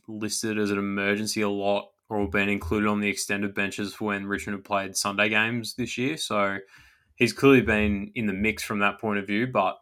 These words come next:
um, they haven't found a way to squeeze him in yet. But I think, um, you know, obviously he's, uh, he's shown enough at V F L level to, to warrant a call up. But, um, you know, you probably need to consider as well with, with McWalter at the helm and Richmond,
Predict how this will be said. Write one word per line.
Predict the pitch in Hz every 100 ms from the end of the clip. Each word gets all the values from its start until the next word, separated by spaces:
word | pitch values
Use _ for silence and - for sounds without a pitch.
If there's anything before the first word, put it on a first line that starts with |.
| _ -
um, | 101 101 101
they | 98
haven't | 101 101
found | - 101
a |
way | 98 95
to | 92
squeeze | - 104 98
him | 98
in | 107
yet. | 123 139 -
But |
I | 104
think, | - 113 101 - -
um, | 104 98 101
you | 98
know, | 101
obviously | 101 - 104 95 - - - - - _ _
he's, | - 104 104
uh, | 98 95
he's | 107
shown | - 113
enough | 104 101
at | 107
V | 104 104
F | 101
L | 104
level | 98 101 101
to, | - 104 98 101 -
to |
warrant | 104 101 101
a |
call | 98 107 101
up. | 107 -
But, | - 101 98 - - 107
um, | 98 95 98 -
you |
know, | 101
you | 95 98
probably | - 107 101
need | 98 95
to | 101
consider | 95 101 - 101
as | 95 92
well | 98 95
with, | 95 - - -
with | 117 -
McWalter | 104 107 101 - 101 98 92 - - _ _ _ -
at | - -
the |
helm | 101 107 104 101
and | 98 98
Richmond, | 104 98 107 98 95